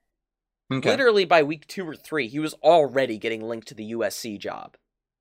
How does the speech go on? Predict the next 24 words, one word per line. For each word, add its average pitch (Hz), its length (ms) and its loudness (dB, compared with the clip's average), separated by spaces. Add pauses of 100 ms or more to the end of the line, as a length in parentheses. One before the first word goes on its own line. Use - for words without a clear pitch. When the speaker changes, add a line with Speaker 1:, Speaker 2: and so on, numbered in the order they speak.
(280)
Speaker 1:
That's 156 340 8
true. 120 200 0
Speaker 2:
Already. 107 420 -4 (800)
Right? 110 400 -2 (720)
How, 226 640 0 (560)
how 277 400 0
is 320 100 -2
he 285 80 -6
gonna 226 220 2
recruit 165 580 -2
now? - 300 -14 (540)
'Cause 208 140 2
it's 247 120 -6
not 311 140 0
like 208 120 2
he 180 120 -8
can 165 120 -8
go 151 140 4
back 139 180 2
to - 60 -16
college 165 460 -4
anymore. 90 460 -14 (880)
Speaker 1:
Mm-hmm. 135 120 -4
Speaker 2:
Because 170 420 2